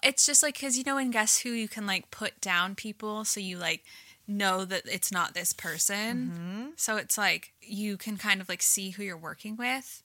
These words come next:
Speaker 2: Yeah, exactly, exactly. Okay, so then do we say this first round is townies?
Speaker 1: Yeah, let's do a townies first round.
Speaker 2: Okay.
Speaker 1: Oh my gosh. Uh,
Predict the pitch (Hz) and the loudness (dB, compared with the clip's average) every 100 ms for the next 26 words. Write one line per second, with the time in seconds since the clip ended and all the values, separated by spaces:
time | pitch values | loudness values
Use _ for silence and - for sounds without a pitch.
0 | _ - 196 185 156 160 - 165 147 - | _ -8 0 2 2 2 4 4 2 -4
1 | - 170 - 156 160 - - 277 226 170 | -8 -4 0 0 -2 -6 0 0 0 4
2 | - 214 208 208 214 220 214 202 190 190 | 6 6 -2 -2 -4 2 4 4 2 2
3 | 185 - - 175 - 190 185 185 190 190 | 2 2 2 -2 0 2 4 4 0 -4
4 | 180 170 165 165 160 160 - - _ _ | -6 -6 -6 -6 -2 0 2 0 _ _
5 | _ - - 135 185 254 - - _ _ | _ -10 -4 -4 -4 -4 -6 -6 _ _
6 | 233 180 175 214 - 269 277 - 185 180 | 4 4 4 -2 -2 -2 -6 -4 -4 -2
7 | 175 - 165 - - 202 196 175 156 _ | -6 -6 -10 -8 -8 -4 -4 -4 -8 _
8 | - 175 170 - 190 - - - _ - | -18 -16 -12 -12 -8 -6 -6 -8 _ -12
9 | 196 196 190 190 190 | -10 -10 -10 -12 -12